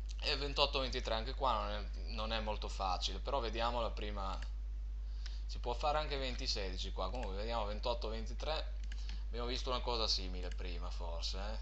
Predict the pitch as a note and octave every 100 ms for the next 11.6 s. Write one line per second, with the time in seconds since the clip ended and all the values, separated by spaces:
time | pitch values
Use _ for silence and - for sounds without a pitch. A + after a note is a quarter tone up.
0 | - - F#2+ G2 - A2 A2+ C3 C3+ C#3
1 | C#3 B2+ C#3+ C#3 C#3 - F#2+ F2+ A2 G2+
2 | A#2 G2+ F#2+ F#2 F#2 G2 - - D#2+ -
3 | - - - - - - - - - -
4 | - - - - - - - G#2+ G#2 F2+
5 | F#2 F#2 F#2+ G2 G#2 - - - - -
6 | - - - - - - - - F#2+ F2+
7 | - F2 F2 - E2+ F#2 F2+ F2+ F#2 F#2
8 | G2+ - A2+ A2+ B2 - - - - -
9 | - - - - - - - F#2 F2+ A2+
10 | - A2 G#2 G#2+ A2 G#2+ F#2 F2+ F2+ F2+
11 | G2+ - F2 - - -